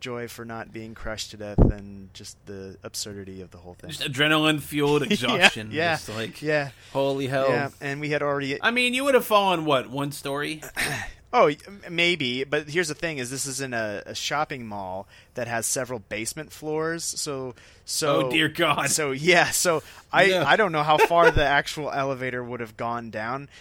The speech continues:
Speaker 1: We just, I mean, we knew that the, that there were multiple floors in the, in the shopping mall, of course, but we had no idea that there was an elevator in the theater. Anyway, um,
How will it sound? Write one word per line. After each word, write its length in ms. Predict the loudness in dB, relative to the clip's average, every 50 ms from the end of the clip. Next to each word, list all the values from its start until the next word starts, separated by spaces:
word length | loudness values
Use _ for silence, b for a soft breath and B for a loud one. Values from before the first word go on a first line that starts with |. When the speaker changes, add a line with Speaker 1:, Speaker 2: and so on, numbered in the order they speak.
| B B B
Speaker 1:
We 100 | -6 -4
just, 300 | -2 -2 -4 -4 -6 -8 -8
I 60 | -6
mean, 200 | -6 -6 -6 -6
we 100 | -6 -4
knew 160 | -2 -2 0
that 220 | 2 0 0 -2 -2
the, 440 | -2 -2 0 0 0 -2 -4 -4 -8 _ _ _ _ _ _ _ _ _ _ _ _ _ _ _ -20 -14 -6
that 160 | -6 -6 -4 -4
there 140 | -6 -4
were 540 | -4 -4 -4 -4 -4 -4 -4 -4 -6 -6 -8 -10
multiple 320 | -8 -6 -6 -6 -6 -8
floors 440 | -10 -8 -8 -6 -6 -6 -6 -8 -10
in 100 | -12 -12 -12
the, 220 | -12 -12 -12 -14 -18 _ -20
in 80 | -18 -12
the 60 | -6
shopping 280 | 0 0 0 0 -2 -8
mall, 180 | -8 -8 -10 -10
of 100 | -10 -12
course, 220 | -14 -12 -12 -10
but 200 | -8 -8 -8 -8
we 100 | -8 -8
had 140 | -8 -8 -10
no 120 | -10 -12
idea 200 | -12 -10 -10 -12 -12
that 100 | -12 -14
there 100 | -16 -16
was 80 | -14
an 80 | -14 -12
elevator 480 | -12 -12 -12 -10 -12 -12 -12 -12 -14 -12 -8
in 220 | -8 -8 -8 -8
the 80 | -10 -12
theater. 420 | -10 -10 -8 -8 -8 -6 -8 -10 -12 B B B B B B B B B B B B -4
Anyway, 340 | -2 0 2 2 0 -2 -2 -4 -4
um, 420 | -2 0 2 2 0 -2 -6 -10